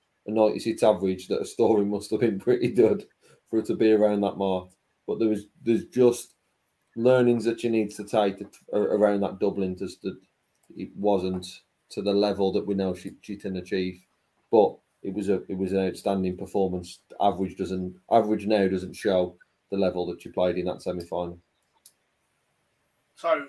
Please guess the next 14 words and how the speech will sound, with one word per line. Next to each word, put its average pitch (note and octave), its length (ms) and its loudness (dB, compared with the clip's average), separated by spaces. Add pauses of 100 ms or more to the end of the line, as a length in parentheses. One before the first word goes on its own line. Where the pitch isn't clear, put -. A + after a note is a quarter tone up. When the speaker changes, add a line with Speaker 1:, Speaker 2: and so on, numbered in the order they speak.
(100)
Speaker 2:
the D3 100 -16
first E3+ 500 -6
Women's E3+ 320 -10
World E3 260 -2
Match - 240 -8
Play D#3+ 260 -2
final E3+ 340 -4
was D#3 120 -14
contested E3 540 -10
between E3+ 240 -14 (100)
Aileen F3+ 280 -4
de E3 100 -12
Graaf E3 340 0 (500)
and F3+ 300 -6